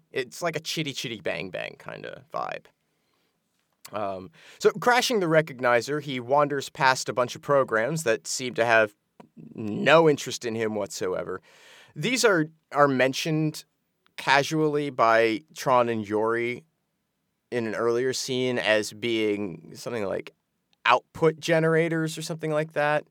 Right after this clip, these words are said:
Like, they're, they're really just announcements. They're programs that just exist to make announcements. They're spam bots. We're seeing the first spam bots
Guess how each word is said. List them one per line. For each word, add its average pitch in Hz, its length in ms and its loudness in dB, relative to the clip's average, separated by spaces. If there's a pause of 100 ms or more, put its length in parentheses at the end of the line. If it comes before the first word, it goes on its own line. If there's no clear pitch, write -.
(640)
Like, 139 200 2
they're, 180 240 4
they're 185 180 6
really 185 260 4
just 160 220 -2
announcements. - 880 -2 (1400)
They're 139 120 2
programs 160 460 6
that 147 140 -4
just - 260 0
exist - 400 -4
to 143 80 0
make 113 160 0
announcements. 113 540 -4
They're 170 120 6
spam 180 520 2
bots. 104 320 -2
We're 156 100 0
seeing 180 320 2
the 160 80 0
first 160 380 -4
spam 160 440 2
bots 190 520 -4